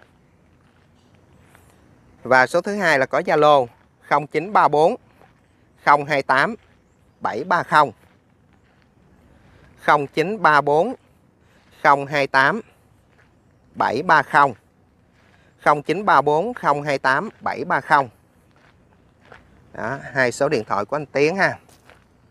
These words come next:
Không gian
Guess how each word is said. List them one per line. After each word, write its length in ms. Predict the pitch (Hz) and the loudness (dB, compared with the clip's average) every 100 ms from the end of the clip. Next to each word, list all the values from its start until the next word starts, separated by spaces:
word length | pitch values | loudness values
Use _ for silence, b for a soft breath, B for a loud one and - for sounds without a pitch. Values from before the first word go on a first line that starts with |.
| _ _ _ _ _ _ _ _ _ _ _ _ _ _ _ - _ _ _ _ _ - - _ _ _ _ - - - _ _ _ - | _ _ _ _ _ _ _ _ _ _ _ _ _ _ _ -20 _ _ _ _ _ -20 -20 _ _ _ _ -20 -20 -20 _ _ _ -4
Không 280 | 139 135 131 | -2 0 0
gian 300 | 139 135 | 0 0